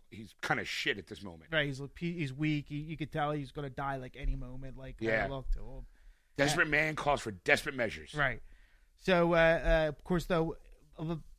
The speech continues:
Speaker 2: part of that story, though, is when he was a kid, he meets another, another,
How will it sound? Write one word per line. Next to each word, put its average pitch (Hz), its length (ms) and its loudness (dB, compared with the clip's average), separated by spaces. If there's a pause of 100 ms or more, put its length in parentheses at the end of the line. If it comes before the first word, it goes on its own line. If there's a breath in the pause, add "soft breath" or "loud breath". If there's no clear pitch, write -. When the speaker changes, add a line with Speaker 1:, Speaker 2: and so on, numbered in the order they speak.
(320)
Speaker 2:
part 196 160 6
of 185 60 8
that 156 100 4
story, 220 240 6
though, 180 160 4
is 135 100 -2
when 160 120 -4
he 156 60 -4
was 139 120 -6
a 127 60 -6
kid, 202 260 4
he 165 140 0
meets 160 200 -2
another, 151 300 -6 (400)
another, 151 600 0